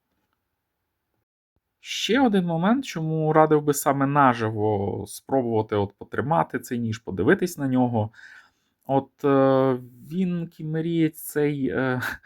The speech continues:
<laughs> хитрий, як досвідчений кочівник. Ну, це як я ще на початку от відео згадував у порівнянні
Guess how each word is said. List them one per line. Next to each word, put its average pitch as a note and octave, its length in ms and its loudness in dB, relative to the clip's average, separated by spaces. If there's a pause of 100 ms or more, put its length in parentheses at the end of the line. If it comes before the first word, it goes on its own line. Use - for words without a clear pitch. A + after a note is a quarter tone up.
(300)
<laughs> - 440 -20 (120)
хитрий, F3+ 640 2
як B2+ 200 2
досвідчений B2+ 720 -8
кочівник. A2+ 760 -8 (300)
Ну, A2 200 -4
це E3+ 200 -2
як E3 220 0
я D#3+ 100 0
ще D#3 200 -6
на D#3+ 100 -2
початку C#3+ 640 0
от A#2 220 -6
відео A#2 340 -2
згадував A2 560 0
у G#2+ 100 -2
порівнянні A2+ 880 0